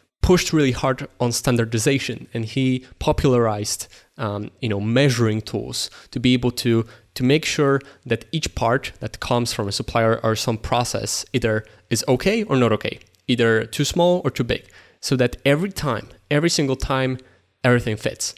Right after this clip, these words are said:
right? You don't ha-, have to think about it. You don't have to rework it. It's just gonna fit 'cause it passed the test. So it's the quality product.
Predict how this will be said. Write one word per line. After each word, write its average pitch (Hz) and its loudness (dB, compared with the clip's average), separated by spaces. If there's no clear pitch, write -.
right? 135 0
You 135 0
don't 120 2
ha-, 123 -4
have 117 -4
to 117 -2
think 165 0
about 165 4
it. 151 0
You 120 0
don't 110 2
have 117 -4
to 117 -2
rework 143 2
it. 135 0
It's 131 0
just 156 0
gonna 170 4
fit - 0
'cause 123 -2
it - -2
passed 123 -2
the 123 -2
test. - -4
So 135 2
it's - 0
the 131 -4
quality - -6
product. - -2